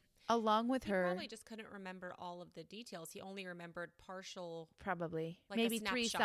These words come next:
Speaker 1: sons from one marriage.
Speaker 2: Yes, like, when you
Speaker 1: Mm-hmm.
Speaker 2: go out and you drink too much and the whole night is just, like, five snapshots.
Speaker 1: Oh, yes.
Speaker 2: But there, that's a
Speaker 1: Probably
Speaker 2: lot
Speaker 1: not the
Speaker 2: that you
Speaker 1: best.
Speaker 2: forgot.
Speaker 1: Probably not the best ones either.
Speaker 2: Yeah,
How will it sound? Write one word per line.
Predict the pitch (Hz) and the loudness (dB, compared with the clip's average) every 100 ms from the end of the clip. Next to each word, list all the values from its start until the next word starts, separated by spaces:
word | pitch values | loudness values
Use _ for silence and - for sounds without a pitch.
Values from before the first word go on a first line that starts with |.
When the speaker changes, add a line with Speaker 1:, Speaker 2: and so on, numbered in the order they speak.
| 190 | 6
Speaker 1:
sons | 196 - | 4 2
from | 196 185 | 2 4
one | 175 170 165 | 4 4 2
marriage. | 156 147 143 156 | -2 -2 -4 -6
Speaker 2:
Yes, | 220 262 196 202 | -4 0 0 -2
like, | 208 | -4
when | 220 226 | -4 -2
you | |
Speaker 1:
Mm-hmm. | 165 | -2
Speaker 2:
go | 208 202 | 0 2
out | 196 | 0
and | 196 | -2
you | |
drink | 190 202 196 | -8 -8 -8
too | 196 | -10
much | 165 - | -10 -10
and | 175 | -8
the | |
whole | 180 185 | -6 -4
night | 170 | -4
is | 170 | -4
just, | 180 170 | -8 -6
like, | 170 - | -8 -4
five | 175 165 | -2 0
snapshots. | - 156 - - - - - - 214 | -2 -4 -6 -8 -10 -10 -10 0 6
Speaker 1:
Oh, | 196 165 156 | 8 6 2
yes. | - 160 95 - - | 2 2 2 -2 -6
Speaker 2:
But | 196 | -2
there, | 196 | -2
that's | 185 202 - | -2 -4 -4
a | |
Speaker 1:
Probably | 160 226 175 | 4 6 8
Speaker 2:
lot | |
Speaker 1:
not | 160 | 6
the | 185 | 2
Speaker 2:
that | 170 170 | 2 2
you | |
Speaker 1:
best. | 165 | 2
Speaker 2:
forgot. | 180 - - - _ | -4 -4 -6 -6 _
Speaker 1:
Probably | - 208 180 | 2 4 6
not | 156 - | 2 0
the | |
best | 165 156 - | 0 0 0
ones | 156 156 - | -4 -4 -4
either. | 156 151 156 | -4 -4 -6
Speaker 2:
Yeah, | 185 | -6